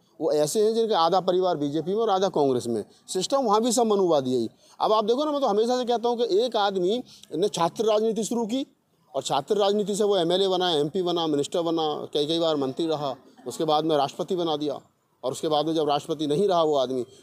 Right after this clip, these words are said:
तो फिर कच्छा पहन करके आरएसएस की शाखा में खड़ा था। मतलब जिस आदमी की छात्र राजनीति कांग्रेस से शुरू हुई हो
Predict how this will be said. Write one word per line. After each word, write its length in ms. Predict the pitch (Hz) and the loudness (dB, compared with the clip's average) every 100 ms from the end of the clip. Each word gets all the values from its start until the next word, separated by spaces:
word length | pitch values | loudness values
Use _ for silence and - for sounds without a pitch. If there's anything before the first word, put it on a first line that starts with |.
| - | -4
तो 80 | |
फिर 80 | 156 | -2
कच्छा 280 | 147 160 175 | -2 -2 0
पहन 160 | 160 151 | 0 0
करके 200 | 139 139 | 0 2
आरएसएस 320 | 127 131 120 | 0 -2 -6
की 100 | 117 | -6
शाखा 240 | 117 175 | -6 -4
में 100 | 185 | -4
खड़ा 180 | 175 156 | -4 -8
था। 160 | 151 - _ _ _ _ _ - | -8 -18 _ _ _ _ _ -4
मतलब 120 | 196 | -2
जिस 200 | 156 220 | 0 0
आदमी 360 | 226 170 165 175 | 2 2 2 0
की 120 | 208 | -2
छात्र 340 | 190 131 - 190 | -2 -4 -2 0
राजनीति 400 | 147 143 190 294 | 2 2 0 2
कांग्रेस 360 | 233 208 190 | 4 4 2
से 80 | 196 | 0
शुरू 240 | 190 151 | 0 0
हुई 160 | 135 131 | 0 2
हो 200 | 185 285 | 2 2